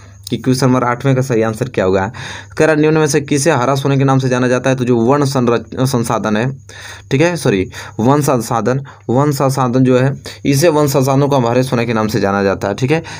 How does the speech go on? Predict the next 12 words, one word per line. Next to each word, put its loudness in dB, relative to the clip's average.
चलिए 4
ऑप्शन 0
इस 0
क्वेश्चन 0
का 2
क्या 0
हो 0
जाएगा, 2
सही 0
आंसर -2
हो 2
जाएगा। 0